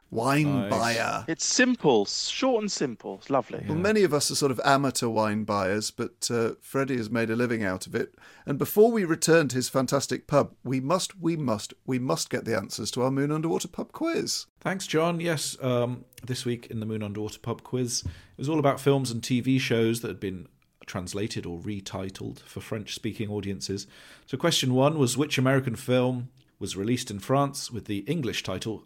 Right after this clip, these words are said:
Speaker 2: Sex Friends? Was it It's Complicated, Friends with Benefits, or No Strings Attached? Freddie, what, what do you think?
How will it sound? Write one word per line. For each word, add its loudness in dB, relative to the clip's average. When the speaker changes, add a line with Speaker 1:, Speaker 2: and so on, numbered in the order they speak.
Speaker 2:
Sex -4
Friends? -6
Was -2
it -2
It's -2
Complicated, 2
Friends -2
with -4
Benefits, -2
or -10
No -2
Strings -4
Attached? -6
Freddie, 0
what, -6
what -6
do -8
you -4
think? -12